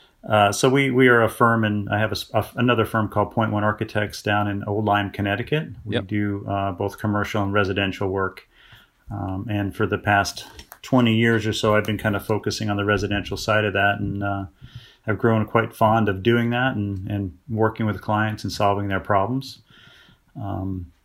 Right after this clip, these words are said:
Speaker 1: a couple of years ago, we started to think about, um, some of the challenges we were facing with our clients is in, in marketing and trying to understand how, uh, clients interact with architects, especially in the residential world, and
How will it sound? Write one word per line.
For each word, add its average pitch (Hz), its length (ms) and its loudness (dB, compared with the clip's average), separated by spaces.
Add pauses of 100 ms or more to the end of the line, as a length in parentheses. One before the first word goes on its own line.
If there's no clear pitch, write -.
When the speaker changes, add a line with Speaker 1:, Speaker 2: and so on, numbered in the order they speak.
(480)
Speaker 1:
a - 160 -16
couple 123 260 4
of 117 60 4
years 113 220 2
ago, 107 200 2
we 104 120 0
started 101 340 0
to 101 100 -4
think 113 280 -2
about, 101 480 2
um, 101 320 0
some 113 160 0
of 101 60 0
the 98 60 0
challenges 110 440 0
we 104 100 0
were 101 80 0
facing 104 380 -2
with 101 120 -2
our 98 120 -2
clients 101 480 -4
is 101 180 -4
in, 98 180 -4
in 101 140 -2
marketing 101 560 0
and 95 100 -4
trying 104 200 -2
to 104 40 -4
understand 101 540 -2
how, 101 380 -2 (500)
uh, 98 160 0
clients 107 400 0
interact 104 400 2
with 104 140 2
architects, 101 600 -2
especially 107 460 -4
in 101 80 -4
the 98 80 -4
residential 98 580 -4
world, 98 320 -4
and 98 220 -6